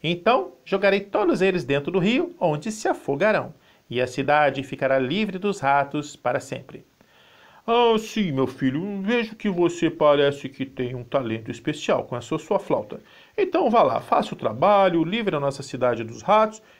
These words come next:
e depois venha receber o seu pagamento, as cinco moedas de ouro."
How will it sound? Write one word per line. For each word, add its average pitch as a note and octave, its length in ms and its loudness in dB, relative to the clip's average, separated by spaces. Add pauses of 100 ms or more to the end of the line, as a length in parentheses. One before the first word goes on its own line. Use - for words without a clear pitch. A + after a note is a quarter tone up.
(120)
e F#4+ 40 2
depois F4 460 2
venha C4+ 200 0
receber F#3 500 0
o E3+ 60 -2
seu E3+ 200 -4
pagamento, C#3+ 600 -2 (100)
as C3 200 -2
cinco A3 540 -10 (280)
moedas A#2+ 440 -2
de C3 160 -8
ouro." B2+ 240 -10